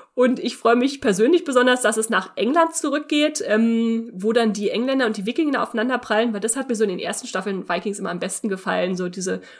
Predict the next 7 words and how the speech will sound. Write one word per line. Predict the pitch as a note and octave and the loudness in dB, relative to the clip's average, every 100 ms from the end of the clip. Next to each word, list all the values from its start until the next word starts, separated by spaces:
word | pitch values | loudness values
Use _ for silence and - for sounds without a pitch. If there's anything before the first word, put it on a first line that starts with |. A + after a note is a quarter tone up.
| _ | _
unterschiedlichen | A#3+ C#4+ A#3 A3+ A3 - | 0 2 2 0 -4 -4
Kulturen, | G#3 G#3+ G#3 B3+ C4+ B3 | -2 -2 -2 0 2 2
die | G#3+ G#3 | 0 -2
irgendwie, | G#3 G#3+ G#3+ G#3 F3+ - - C3 | -2 -2 0 2 0 -2 -12 -8
ja, | F3 F3+ F3+ | -2 2 2
an | - G3 G3 F#3+ _ A3 | 0 -6 -10 -14 _ -12
sich | F#3 G#3 | -6 -2